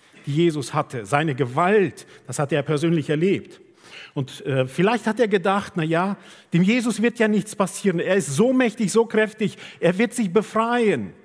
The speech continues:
Er wird, er ist ja durch die Menge gegangen und niemand hat ihn aufhalten können. Ich hab's ja erlebt.“ Vielleicht hat Judas so gedacht, als er zu den Hohepriestern ging und ihn verkaufte, ihm verraten, für Geld.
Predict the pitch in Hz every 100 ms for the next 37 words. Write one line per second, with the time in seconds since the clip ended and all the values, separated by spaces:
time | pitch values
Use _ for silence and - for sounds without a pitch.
0 | _ - - _ 160 202 170 254 - -
1 | 208 247 - 226 190 214 - 220 214 247
2 | 240 214 180 196 226 208 185 151 160 208
3 | 226 202 202 214 214 226 220 208 190 147
4 | 180 147 - - 139 143 135 143 123 131
5 | 185 220 120 - - _ _ _ _ -
6 | 151 196 202 190 196 185 165 185 190 185
7 | 156 113 - - - 156 160 175 - 160
8 | 170 165 190 175 202 - 165 147 147 165
9 | 160 - - - _ 151 156 - - _
10 | _ _ _ _ _ _ 160 143 - 127
11 | 139 123 - - - 120 113 135 135 131
12 | 131 98 - 147 180 165 110 -